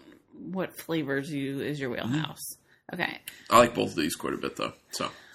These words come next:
Speaker 1: I'm lining up. Carlin brought the other cans out 'cause, again, we were recording in two,
Speaker 2: In two portions,
Speaker 1: two
Speaker 2: yeah.
Speaker 1: portions. So we brought the cans out from our other, so I'm trying to line them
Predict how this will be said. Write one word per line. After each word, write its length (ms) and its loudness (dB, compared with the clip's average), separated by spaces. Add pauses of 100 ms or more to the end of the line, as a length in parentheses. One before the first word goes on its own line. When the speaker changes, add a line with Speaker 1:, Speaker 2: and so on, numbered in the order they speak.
(100)
Speaker 1:
I'm 180 0
lining 440 2
up. 200 0
Carlin 320 6
brought 200 6
the 140 2
other 220 4
cans 460 0
out 320 4
'cause, 160 -6
again, 220 2
we 80 4
were 80 2
recording 400 0
in 200 0
two, 380 -2
Speaker 2:
In 120 -4
two 180 -8
portions, 360 -6
Speaker 1:
two 100 4
Speaker 2:
yeah. 60 -6
Speaker 1:
portions. 520 0
So 80 0
we 40 2
brought 180 2
the 140 -12
cans 240 2
out 200 6
from 140 0
our 80 4
other, 340 2
so 120 -4
I'm 80 2
trying 200 -2
to 80 2
line 260 2
them 220 -2